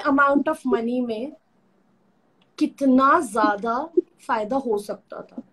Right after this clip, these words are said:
with a consultation as well as medications, and obviously in a m-, much, much, much safer manner. You, we all have heard that joke, right? That people will, uh, sit on the corners of roads, eat the worst fried food where there's a nala nearby,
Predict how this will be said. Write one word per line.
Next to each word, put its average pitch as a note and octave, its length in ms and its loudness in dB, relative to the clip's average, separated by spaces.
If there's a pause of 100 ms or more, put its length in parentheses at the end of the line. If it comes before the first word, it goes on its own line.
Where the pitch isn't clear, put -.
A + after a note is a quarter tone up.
(220)
with C4 160 2
a C4+ 60 0
consultation C4+ 800 0
as A3+ 200 0
well A#3+ 220 2
as A#3+ 120 0
medications, F#3+ 840 -4 (280)
and C4 180 2
obviously C#4+ 560 2
in C#4 100 4
a C4 40 4
m-, A#3 320 -2
much, A#3 260 0
much, G#3+ 240 -4
much G3+ 200 -4
safer F#3+ 340 -4
manner. E3+ 300 -12 (380)
You, C#4+ 140 6
we E4 140 4
all D#4+ 160 8
have F4 120 2
heard B3 280 2
that A#3+ 200 -4
joke, G#3+ 220 -6
right? B3 260 -4
That A3+ 220 -6 (440)
people D4+ 280 2
will, D#4 220 -2 (320)
uh, G#3+ 320 -2
sit C4+ 300 -6
on D4 140 0
the A#3+ 100 -2
corners B3 600 -2
of A#3+ 320 -4
roads, A3+ 540 2
eat B3 420 -4
the B3+ 120 0
worst G#3+ 500 2
fried G3 500 0
food C4+ 420 0
where A3 300 2
there's A3+ 180 2
a A3+ 60 0
nala G#3+ 360 2
nearby, A3+ 560 0